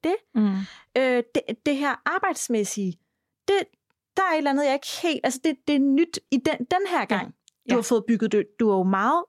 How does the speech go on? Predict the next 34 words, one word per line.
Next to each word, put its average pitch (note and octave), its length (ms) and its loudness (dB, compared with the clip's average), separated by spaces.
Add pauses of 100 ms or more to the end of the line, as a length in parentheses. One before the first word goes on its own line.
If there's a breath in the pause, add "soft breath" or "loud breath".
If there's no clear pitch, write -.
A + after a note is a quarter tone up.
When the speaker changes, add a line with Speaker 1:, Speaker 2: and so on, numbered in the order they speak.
(140)
Speaker 1:
ungt - 440 -4 (360)
fået B3 160 0
bygget A3 400 2
en G3 120 2
flot A3 280 -2 (100)
karriere G3+ 500 0
op, F3+ 220 -2
og G#3+ 80 0
en G#3 80 2
meget F#3 200 0
synlig C#4 420 -2
karriere G3 460 -4
op, F3+ 180 -4
ikke? C#4+ 160 -2 (440 loud breath)
Så, B3 180 -2 (180)
så A#3 100 -2 (400)
du, G#3 240 -4 (320)
du A3+ 60 2
går B3+ 280 0
der F4+ 140 2
jo. G#3+ 180 2 (320 soft breath)
Men A#3 280 0
jeg A#3+ 100 0
kunne C4+ 100 -10
godt - 180 -4
forestille D4+ 360 -4
mig, C#4 60 -4
at B3+ 60 -4
det C4+ 60 0
er B3+ 40 2
noget C4+ 120 0
med C#4+ 100 -2
det, C4+ 220 -6
du C4+ 140 -8